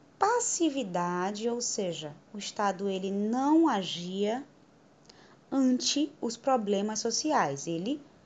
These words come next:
agia para garantir a ordem pública, a liberdade, a propriedade privada, a vida dos indivíduos,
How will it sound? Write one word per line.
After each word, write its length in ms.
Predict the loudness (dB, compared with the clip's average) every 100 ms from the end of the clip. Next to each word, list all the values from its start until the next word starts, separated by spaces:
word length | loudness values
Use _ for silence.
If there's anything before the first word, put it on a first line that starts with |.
| _ _ _ _ _ -8
agia 340 | -6 0 0
para 280 | 2 0 0
garantir 640 | 0 0 0 -2 -4 -2 2
a 100 | 2
ordem 300 | 0 -4 -6
pública, 640 | -4 -4 -4 -6 -8 -6
a 100 | -6
liberdade, 1080 | -6 -6 -6 -8 -8 -6 -4 -4 -6 -6 -10 -12 -20 -20 -10
a 80 | -6
propriedade 800 | -4 -4 -2 -2 0 -2 -2 -4
privada, 840 | -10 -2 0 2 0 0 -4 -6 -12 -20 -20 -20 -20 -12 -6
a 140 | -4
vida 400 | -4 -6 -8 -6
dos 200 | -8 -4
indivíduos, 720 | -2 -2 -4 -6 -6 -10 -12